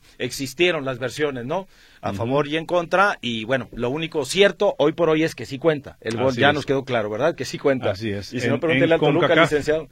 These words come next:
Speaker 2: Y bueno, pues esperar qué pasa con el Guadalajara, con ese partido que tendrá, eh, por la noche de este viernes, donde tiene todo para conseguir su cuarto vic-, triunfo consecutivo en la, en la, en la Liga M X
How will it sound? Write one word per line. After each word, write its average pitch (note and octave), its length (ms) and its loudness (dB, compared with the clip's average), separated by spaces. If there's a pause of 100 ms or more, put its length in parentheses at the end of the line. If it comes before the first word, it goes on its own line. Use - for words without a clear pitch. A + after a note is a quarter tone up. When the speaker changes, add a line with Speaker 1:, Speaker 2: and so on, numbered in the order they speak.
(460)
Speaker 2:
Y C3+ 80 4
bueno, F#3 240 6
pues D3 180 0
esperar D#3+ 460 4
qué E3+ 140 0
pasa D#3 280 0
con C#3 200 0
el A2 280 0
Guadalajara, A#2+ 600 2
con B2+ 160 -4
ese A#2+ 160 -2
partido B2 360 0
que B2+ 100 -4
tendrá, A2+ 680 0
eh, G2+ 340 -6
por A2+ 140 -4
la A2 80 0
noche B2+ 300 -2
de A2+ 80 2
este A#2 180 -4
viernes, D3 540 0 (440)
donde C#3+ 280 0
tiene D3 260 0
todo D#3+ 520 6
para A#2+ 200 2
conseguir A#2+ 480 -2
su B2 220 -6
cuarto E3 420 0
vic-, A2+ 180 -4 (220)
triunfo D3 340 -2
consecutivo B2 760 -2
en A2 140 -4
la, G2 280 -4
en G#2 140 -8
la, G2 240 -6
en G#2 80 -6
la G#2+ 80 -2
Liga B2 220 0
M C3+ 180 0
X F3 320 -6